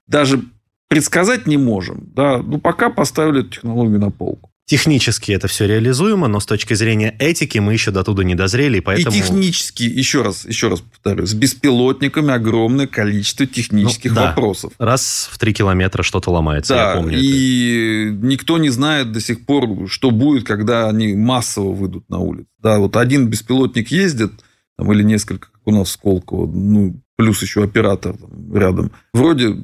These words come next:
Speaker 1: нормально, да. А вот что будет, когда они заполонят улицу?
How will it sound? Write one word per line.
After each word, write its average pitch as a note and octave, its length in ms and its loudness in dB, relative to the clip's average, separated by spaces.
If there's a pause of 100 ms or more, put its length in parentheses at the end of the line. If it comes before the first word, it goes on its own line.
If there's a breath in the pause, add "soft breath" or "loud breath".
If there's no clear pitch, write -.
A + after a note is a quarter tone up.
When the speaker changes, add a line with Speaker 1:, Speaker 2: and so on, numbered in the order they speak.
(220)
Speaker 1:
нормально, G2+ 680 0
да. G#2+ 300 0
А G2 40 2
вот A2+ 120 2
что - 160 0
будет, C3 340 2
когда G2+ 400 -2 (540)
они A#2+ 260 4
заполонят G#2+ 500 0
улицу? - 220 -12